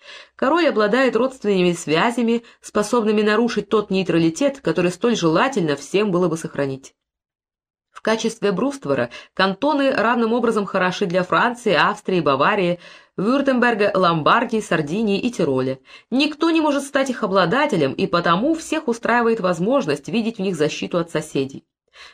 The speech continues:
В той войне мнений, что здесь происходит, совсем не слышно, чтоб о Швейцарии говорили как об аргументе в защиту свободы. С этой точки зрения она выглядит столь далекой,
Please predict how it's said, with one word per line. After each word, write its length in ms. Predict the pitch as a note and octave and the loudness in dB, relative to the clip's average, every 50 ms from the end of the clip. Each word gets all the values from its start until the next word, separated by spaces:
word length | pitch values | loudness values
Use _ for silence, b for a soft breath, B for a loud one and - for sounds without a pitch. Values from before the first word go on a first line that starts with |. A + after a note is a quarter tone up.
| B B | B B
В 80 | _ - | _ -4
той 180 | - D#4 D#4+ | 0 0 2
войне 300 | C4 D4+ D4 D4 D4 D4+ | 2 2 2 2 2 2
мнений, 420 | C#4+ D4 D4+ E4 E4+ D#4 A3 D3 C#3+ | 2 2 2 2 2 2 2 0 0
что 220 | - - - F#3+ | -2 -2 -2 -2
здесь 240 | F3+ D#3+ F#3+ G3 - | 0 0 0 -2 -2
происходит, 580 | - - G#3+ A2+ - - - - - B2+ - | -2 -2 -2 -2 -2 -2 -2 -2 -2 -2 -6
совсем 400 | - - A#3 A#3+ - - E4+ E4 | -4 -4 -4 -4 -4 -4 -2 0
не 100 | D4+ C#4 | 0 0
слышно, 360 | B3+ C4+ A#3+ C4 C#4+ C#4 - G#3 | -2 -2 -2 -2 -2 -2 -4 -6
чтоб 260 | - - A3 F#3+ - | -4 -2 -4 -4 -2
о 80 | - G3+ | -4 -6
Швейцарии 680 | F3 - E3 E3+ E3 - - - D4 D4 A#3+ F3 D3 | -6 -4 -6 -6 -6 -6 -4 -2 -2 0 0 0 -2
говорили 400 | C#3+ D#3 E3 E3 F3+ G#3+ A3 G3+ | 0 0 0 0 0 0 0 0
как 200 | G3+ - G3+ - - | -2 -2 -4 -2 -2
об 120 | F3 E3+ | 0 0
аргументе 680 | F3+ E3 D3 D#3+ D#3+ E3+ A3+ C4+ C4 A3 - - B2+ B B B B B | 0 0 0 0 0 0 0 -2 -2 -2 -2 -4 -6 B B B B B
в 60 | B | B
защиту 460 | C#3+ D3 E3+ F3 - - C4 B3 A#3 G3+ | -2 0 0 0 0 -4 -6 -6 -6 -6
свободы. 560 | - - E3 D3+ C3+ C3 B2+ B2 - - - _ _ _ _ _ | -4 -4 -4 -2 -2 -4 -4 -6 -6 -10 -14 _ _ _ _ _
С 140 | _ - - | _ -6 -4
этой 160 | D#4+ D#4+ D#4+ | -2 -2 0
точки 320 | - C4+ B3+ - - - G#3 | 0 -2 -2 -4 -2 -2 -2
зрения 340 | F#3 A#3 D4 D#4 C#4 B3+ A#3+ | 0 0 0 0 0 0 0
она 140 | A3+ A3+ | 0 0
выглядит 380 | A3 A#3 G3+ G3+ G3 G3 A3+ A3+ | 0 0 -2 -2 -2 -2 -4 -4
столь 340 | - - - A#3 A#3+ G#3+ E3+ | -4 -6 -2 0 0 0 0
далекой, 560 | C#3 C3+ C#3 E3 A#3+ D4 C4+ - C3+ B2+ - | 0 0 0 2 0 0 0 -2 -6 -8 -10